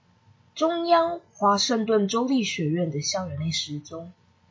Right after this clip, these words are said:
当时的晚上十点，学校的会议结束，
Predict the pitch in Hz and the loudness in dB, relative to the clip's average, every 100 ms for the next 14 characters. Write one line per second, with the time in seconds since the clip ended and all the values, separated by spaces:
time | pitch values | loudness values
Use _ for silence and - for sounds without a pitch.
0 | _ - 311 349 285 240 202 165 185 185 | _ 2 2 4 2 4 4 2 0 -2
1 | - 139 127 160 147 - - - _ - | -4 -8 -8 -6 -6 -8 -20 -20 _ -2
2 | 190 180 185 175 214 185 160 - - - | 2 4 2 0 0 -2 -4 -12 -12 -10
3 | - 196 | -10 -12